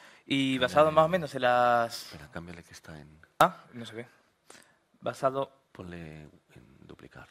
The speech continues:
Speaker 1: Ah, hay que duplicar la pantalla. Vale.
Speaker 2: Ahora.
Speaker 1: Ya está. Vamos a ver un par de ejemplos de cómo adaptar las vistas que disponemos, eh, siempre basándonos en el paradigma de vista única,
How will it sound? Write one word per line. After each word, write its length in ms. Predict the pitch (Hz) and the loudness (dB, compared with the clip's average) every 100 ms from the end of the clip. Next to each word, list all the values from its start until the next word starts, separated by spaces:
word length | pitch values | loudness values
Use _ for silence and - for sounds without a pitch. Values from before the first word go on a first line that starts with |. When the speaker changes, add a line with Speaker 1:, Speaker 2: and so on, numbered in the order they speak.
| - | 2
Speaker 1:
Ah, 140 | 135 | 2
hay 120 | 110 | 2
que 120 | 110 113 | -12 -16
duplicar 320 | 110 101 95 | -16 -18 -16
la 80 | 98 | -16
pantalla. 400 | 98 - 101 - - _ _ | -18 -18 -16 -18 -20 _ _
Vale. 360 | - - - - - _ _ _ _ _ _ _ _ _ _ _ _ - | -18 -16 -14 -16 -20 _ _ _ _ _ _ _ _ _ _ _ _ -20
Speaker 2:
Ahora. 220 | - - _ _ _ - | -20 -20 _ _ _ -14
Speaker 1:
Ya 100 | - | -14
está. 240 | - - _ - - | -14 -20 _ -16 0
Vamos 240 | 156 165 | 2 2
a 40 | |
ver 80 | 165 | -2
un 80 | 170 | 2
par 120 | 165 | 2
de 60 | 170 | 2
ejemplos 560 | 202 208 208 226 262 - - _ | 0 -2 2 2 2 -8 -20 _
de 240 | 139 147 | -2 0
cómo 220 | 156 165 | 0 2
adaptar 640 | 175 170 - 180 208 196 135 | 4 4 6 8 8 6 -2
las 160 | 123 | -2
vistas 280 | 139 143 143 | -2 -8 -8
que 140 | - 147 | 0 0
disponemos, 560 | 147 175 208 240 - - _ _ _ _ | 2 0 4 2 0 -18 _ _ _ _
eh, 300 | 135 135 127 | 4 6 4
siempre 500 | - - 160 170 160 | 2 0 0 0 4
basándonos 520 | 151 143 160 143 131 | 4 4 -2 0 -2
en 80 | 131 | -4
el 80 | 117 | 2
paradigma 380 | 120 135 170 120 | 4 4 2 2
de 60 | |
vista 260 | 120 - 143 | 0 2 2
única, 420 | 165 185 202 220 | 2 4 4 4